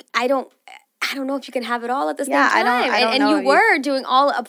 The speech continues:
Speaker 1: you were doing all of it as much as you can, but when you do that, like, you, you can't do it well.
Speaker 2: No, you
Speaker 1: At
Speaker 2: can't do it.
Speaker 1: some point,
Speaker 2: And I
Speaker 1: something
Speaker 2: will
Speaker 1: struggles.
Speaker 2: say also for, like, um, you know, for, I have been lucky enough to have someone who,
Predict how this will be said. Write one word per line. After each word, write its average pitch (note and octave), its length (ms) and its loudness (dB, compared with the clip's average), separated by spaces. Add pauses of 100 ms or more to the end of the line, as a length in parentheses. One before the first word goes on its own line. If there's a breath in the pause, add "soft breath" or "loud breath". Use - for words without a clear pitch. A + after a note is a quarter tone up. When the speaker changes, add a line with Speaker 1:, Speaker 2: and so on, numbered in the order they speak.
(100)
Speaker 1:
you C4+ 160 2
were D4+ 80 0
doing F4 300 -2
all C#4+ 160 2
of C4 100 -2
it B3 100 0
as A#3+ 160 0
much B3+ 180 -6
as A#3 140 -10
you A3 80 -14
can, D4 360 -6
but A3+ 200 -2 (320 loud breath)
when B3 220 0
you B3 100 -4
do D4+ 260 -2
that, A3 420 2
like, G#3+ 260 -6 (280)
you, A#3+ 220 -10
you C4 120 -8
can't C#4 260 -6
do A3 120 -4
it - 80 -8
well. - 280 -8 (460)
Speaker 2:
No, G#3 140 -6
you F3+ 120 -8
Speaker 1:
At F3 60 -2
Speaker 2:
can't G#3 140 -6
do - 40 0
it. D4+ 40 6
Speaker 1:
some D4+ 120 2
point, B3+ 400 -4
Speaker 2:
And B3 200 2
I B3+ 60 4
Speaker 1:
something A#3 140 2
Speaker 2:
will A#3+ 140 4
Speaker 1:
struggles. - 120 0
Speaker 2:
say A3 220 4
also G#3 380 0
for, A#3 180 -4
like, G3 320 -2
um, F3+ 460 -4
you G#3 160 -8
know, F#3+ 220 -4
for, F#3 540 -4 (840)
I A3 140 2
have B3 260 2
been B3 180 -2
lucky A3 320 -2
enough A#3 300 -4
to G3 320 -4 (260 soft breath)
have G#3+ 440 0
someone G#3+ 440 -4
who, G#3 360 -2